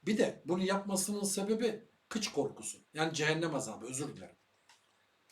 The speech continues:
Allah'ın rahmetine sığınacak, cehennem azabından kurtulacak, onun için kalkıyor. Adamın kalkma sebebi bu. Ve adamda böyle bir takva var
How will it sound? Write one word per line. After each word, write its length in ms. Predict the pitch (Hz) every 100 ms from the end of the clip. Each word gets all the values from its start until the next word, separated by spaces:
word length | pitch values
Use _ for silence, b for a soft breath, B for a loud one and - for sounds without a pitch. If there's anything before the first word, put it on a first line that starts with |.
| _ _ -
Allah'ın 380 | 147 160 160 160
rahmetine 500 | 156 143 147 165 165
sığınacak, 680 | - 123 107 113 254 - - _ -
cehennem 440 | 156 160 170 170
azabından 680 | 165 160 156 151 165 175 170 -
kurtulacak, 600 | - 143 147 170 180 269
onun 160 | - 160
için 260 | 151 - -
kalkıyor. 420 | - - - - _ _ _ _ _ _ _ _ _ _ -
Adamın 360 | 170 180 180 -
kalkma 340 | 156 190 185
sebebi 520 | - 151 113 - 110
bu. 320 | 262 285 - _ _ _ _ _ _ _ b -
Ve 380 | 202 247 - - -
adamda 460 | 180 196 175 143
böyle 260 | 190 202 151
bir 140 | 135
takva 380 | - 160 220 262
var 180 | 262